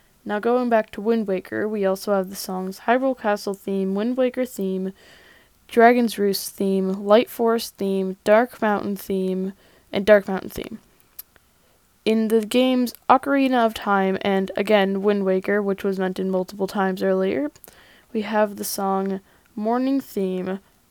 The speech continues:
Outlet, Outset Land theme, Beetle Shop theme, Lost Wood slash Saria's theme. In various titles, we have Zelda's Lullaby,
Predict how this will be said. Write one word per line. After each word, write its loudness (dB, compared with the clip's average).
Outlet, 2
Outset 2
Land 0
theme, -4
Beetle 0
Shop -2
theme, -6
Lost 0
Wood -2
slash -4
Saria's 0
theme. -6
In 0
various 2
titles, -4
we -6
have 0
Zelda's 0
Lullaby, -2